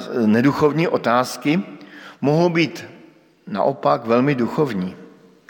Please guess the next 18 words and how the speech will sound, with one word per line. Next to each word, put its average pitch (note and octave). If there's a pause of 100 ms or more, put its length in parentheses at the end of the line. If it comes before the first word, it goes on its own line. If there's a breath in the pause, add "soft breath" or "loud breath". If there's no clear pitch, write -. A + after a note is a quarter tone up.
(140)
A G#2
zase G2+
i A2+
naopak, -
některé -
velmi C3+
duchovní C3+
otázky A2 (540 loud breath)
můžou G#2+
být G#2
v -
podstatě G2+
úplně G#2+
scestné G2 (340)
a G2
neduchovní. F#2 (1600 loud breath)
Pán D3+
Bůh D3